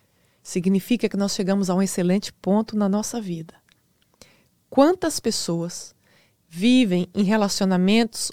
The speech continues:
onde elas dizem, "Deus, eu não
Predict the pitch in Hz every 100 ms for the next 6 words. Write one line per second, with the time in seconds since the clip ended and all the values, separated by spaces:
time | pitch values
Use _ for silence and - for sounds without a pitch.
0 | - 190 185 202 196 185 170 180 175 190
1 | 240 247 240 - _ _ _ _ _ 190
2 | 190 190 190 233 247 247